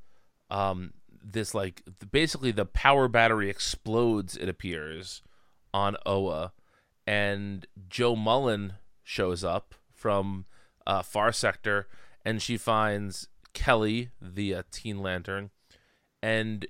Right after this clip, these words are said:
it appears that either Simon is dead or Simon ring was destroyed, and so that's why it's saying there are no Green Lanterns found in, in the vicinity.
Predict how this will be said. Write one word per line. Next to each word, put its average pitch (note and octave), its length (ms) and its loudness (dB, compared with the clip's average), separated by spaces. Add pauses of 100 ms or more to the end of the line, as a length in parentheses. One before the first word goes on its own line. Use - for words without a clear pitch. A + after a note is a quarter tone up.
(300)
it B2+ 120 4
appears G3+ 640 -2
that D3 280 4
either C#3 640 4 (640)
Simon D3+ 640 2
is G#2+ 240 -2
dead A#2 520 2 (1000)
or C3 200 4
Simon C3+ 600 0 (220)
ring C3+ 460 2
was A#2+ 180 4
destroyed, G2 760 0 (380)
and G#2+ 140 -2
so A#2+ 60 0
that's A#2+ 180 0
why A#2 140 4
it's G#2+ 120 -2
saying A2 260 -2
there G#2 100 2
are G2+ 80 2
no G#2+ 200 2
Green G2+ 300 -2
Lanterns G#2 480 -2
found D#2 640 -2
in, G2 180 -12 (800)
in C3 160 0
the A#2 80 0
vicinity. G2 640 -4